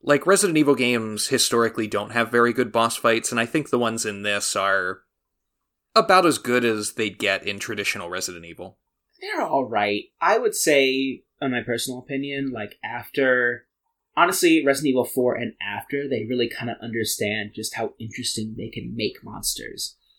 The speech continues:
Speaker 1: I
Speaker 2: 'Cause
Speaker 1: agree,
Speaker 2: again,
Speaker 1: yeah.
Speaker 2: I started my Resident Evil journey really, I mean, I played Resident Evil two,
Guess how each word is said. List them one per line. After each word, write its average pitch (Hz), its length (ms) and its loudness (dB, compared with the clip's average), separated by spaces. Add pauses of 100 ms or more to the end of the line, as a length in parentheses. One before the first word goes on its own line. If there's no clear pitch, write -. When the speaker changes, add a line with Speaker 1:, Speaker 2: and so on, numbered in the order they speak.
(300)
Speaker 1:
I 135 140 8
Speaker 2:
'Cause 190 80 6
Speaker 1:
agree, 175 100 2
Speaker 2:
again, 175 300 6
Speaker 1:
yeah. 101 200 -4 (160)
Speaker 2:
I 220 160 4
started 147 880 2 (460)
my 123 260 2
Resident 127 320 -2
Evil 104 160 -6
journey 107 640 -6 (680)
really, 190 680 4
I 170 60 -2
mean, 190 120 6
I 196 80 6
played 233 340 0
Resident 160 240 2
Evil 131 160 -2
two, 123 500 -2